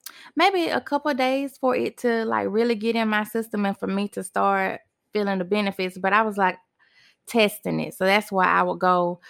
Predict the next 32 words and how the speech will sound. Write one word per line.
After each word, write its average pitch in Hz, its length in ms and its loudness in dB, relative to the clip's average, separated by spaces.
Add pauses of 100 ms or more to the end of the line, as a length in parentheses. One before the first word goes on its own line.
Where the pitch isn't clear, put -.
(200)
a 175 80 0
little, 185 400 0 (120)
a - 80 -6
couple 190 280 -4
of 170 60 -2
days 175 300 0
without 180 440 2
it - 160 -8
just 220 320 -4
to 185 100 -4
see. 196 300 -2
But 185 180 -2
it 220 160 -2
really 202 800 0 (360)
does 180 720 -2
work. 165 460 0 (400)
Now, 180 400 0
I 190 100 6
have 202 240 0
not 196 240 2
had 214 240 -2
any 190 240 -2
blood 180 500 0
work 254 440 0
done 240 480 0
'cause 208 180 -6
I 190 120 4
also 208 180 -4
have 196 160 -4
a 185 40 -8
thyroid 190 460 -4
condition, 247 500 -2